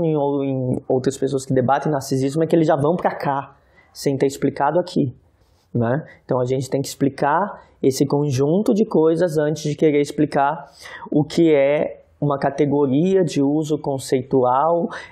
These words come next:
é, na psicopatologia, específico da psicologia e da psiquiatria, né? Então é um longo caminho, eu tô tentando fazer esse longo caminho. Uma hora eu vou falar sobre essas, essas categorias, não agora, né? O que eu acho que a gente precisa deixar claro agora são,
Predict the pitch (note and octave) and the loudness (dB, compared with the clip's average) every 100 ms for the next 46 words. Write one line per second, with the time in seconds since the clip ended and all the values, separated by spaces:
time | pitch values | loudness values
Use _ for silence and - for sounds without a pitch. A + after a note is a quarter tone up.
0 | - C3 C3 B2+ B2 C#3 E3 - D3 D#3+ | 0 2 4 4 2 0 0 -2 -2 -2
1 | D3 C#3 C#3+ D3 C3+ B2+ A#2 B2 D3 E3 | -2 0 0 0 0 0 -2 -2 2 2
2 | D#3 D#3 - D3+ - D#3 D3+ D#3 C#3+ C#3+ | 2 -2 -2 -2 0 -2 -2 0 0 -2
3 | - - C#3 C3+ C#3+ D3 G2+ - D3+ E3+ | -8 -2 0 0 0 0 -2 -4 -2 -2
4 | E3+ E3+ E3 B2 - _ - B2+ C3 - | -2 -2 0 0 -4 _ -4 -4 -4 -10
5 | - - C3+ D3 - D#3+ D#3+ D#3 F3+ F3+ | -8 -4 -2 -2 -2 0 2 2 2 0
6 | F#3 F3 E3 F3 F3+ F3+ G3 F#3+ G3+ F3+ | 0 0 0 0 0 0 0 0 0 0
7 | F#3+ G3 G3 F#3+ F#3+ F#3+ D#3+ B2 B2+ C3+ | 0 2 0 0 -2 -2 0 0 2 2
8 | E3+ F3 F3 F#3 F#3 F3+ C#3 D3+ F3 - | 2 0 0 -2 -2 -2 -2 -2 -4 -8
9 | - - _ - - D3+ D#3 E3 D3 A#2+ | -14 -20 _ -4 -2 0 2 4 4 4
10 | A#2 - - C3+ C3+ D3 D#3+ E3 E3 D#3+ | 0 -6 -2 0 2 0 0 2 2 2
11 | B2 A2+ - B2+ B2 B2+ - - - C3 | 0 -4 -6 -4 -4 -6 -16 -10 -4 -2
12 | B2+ D3+ C3+ C#3 - - C3 C3 D3+ - | -2 -2 -2 -4 -6 -2 0 0 -2 -2
13 | B2+ C3 B2 C3+ D3+ E3 | 0 0 0 0 -2 -6